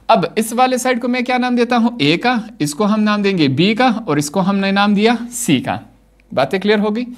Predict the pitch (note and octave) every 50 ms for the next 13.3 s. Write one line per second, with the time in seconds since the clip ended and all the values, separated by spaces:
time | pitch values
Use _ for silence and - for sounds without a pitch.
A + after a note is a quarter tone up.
0 | - - - - - - - - - - _ _ G3+ C#4 D#4+ C4+ A3+ A3 A3+ A#3
1 | A#3+ A#3+ B3 B3+ A#3+ A#3+ - B3 A#3+ A#3 A#3 B3 A#3 A#3+ - - - E3+ F3 F#3+
2 | G#3+ G#3 - A3+ A3 G#3+ A3 A#3 A3 A3+ G#3+ A3+ A#3 A#3 A3+ A3+ - - - -
3 | - - - - - - _ C3 C3 D#3+ G3 G#3+ G#3+ A3 A3 A3 A3 A3 A3 A3+
4 | A3 G#3+ A3 A3 A3 G3+ G#3+ G#3 G#3+ - E3 D#3 E3+ E3 - G3+ G3+ G3+ G#3 G#3
5 | G3+ G#3 G#3 G3+ - G3+ F#3 F3+ D#3+ D3 B2 A#2+ A#2 B2 G#2+ A2 A2+ A2+ A2 C3+
6 | C3 - - G#3+ G#3+ F#3 G#3 G#3 G#3 G#3 G#3 G#3 A3+ G#3+ G#3+ - A3 G#3 G#3 B3
7 | A#3 - - E3+ F3+ G3 A#3+ A#3 - - - - D3+ D3 D3 D#3 C#3+ C#3 B2+ C3
8 | A#2+ G#2+ A2+ - - - - - - - _ - C3+ C#3 E3+ D#3+ F3 F#3 G3 F#3
9 | G3+ F#3+ F#3 G3 G3 F3+ G3 G3+ G3 F#3+ F#3+ F#3+ - - F#3+ G3 - - - -
10 | _ _ _ _ _ _ _ _ _ _ _ - _ - - - - - - -
11 | A3 A3+ G#3 A3 G#3+ G#3+ B3+ B3 B3+ A#3+ A3+ A#3+ A#3+ A3+ A#3+ A#3 A#3+ A#3 A3+ A3+
12 | A#3+ A#3+ B3 B3 A#3+ G#3+ G#3 G3+ G#3 G#3 G#3 F#3+ F3+ G3 G#3 A3+ A#3 A3+ A3+ -
13 | - G3 F#3 F#3+ G#3+